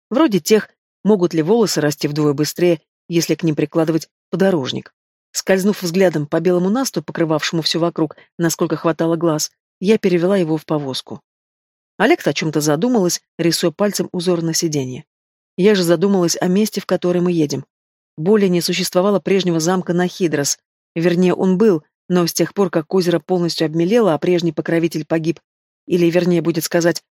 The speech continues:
прекратил существование, всё там начало приходить в упадок. Судя по слухам, та же участь постигла и сад, и даже камни стен начали разрушаться на глазах, что вынудило людей переселиться в новое место. Там уже когда-то был древний город.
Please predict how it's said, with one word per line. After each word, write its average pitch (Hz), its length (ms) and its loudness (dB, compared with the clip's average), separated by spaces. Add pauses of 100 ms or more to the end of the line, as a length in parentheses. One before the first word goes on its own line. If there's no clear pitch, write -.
(180)
прекратил 190 500 0
существование, 175 840 0 (340)
всё 302 180 2
там 175 180 0
начало 165 320 0
приходить 151 420 -2
в 156 60 -4
упадок. 143 480 -6 (560)
Судя 190 240 0
по 175 140 2
слухам, 208 380 0 (260)
та 196 100 4
же 185 180 2
участь 214 340 -2
постигла 190 440 0
и - 180 -2
сад, 160 480 0
и 196 60 0
даже 254 280 4
камни 196 360 2
стен 180 300 0
начали 165 340 0
разрушаться 165 600 0
на 156 80 0
глазах, 165 340 2
что - 220 -2
вынудило 165 440 2
людей 156 300 0
переселиться 156 560 -2
в 165 60 -2
новое 175 240 0
место. 143 460 -4 (640)
Там 294 200 4
уже 165 160 2
когда-то 156 460 0
был 143 160 -2
древний 156 340 0
город. 151 380 -4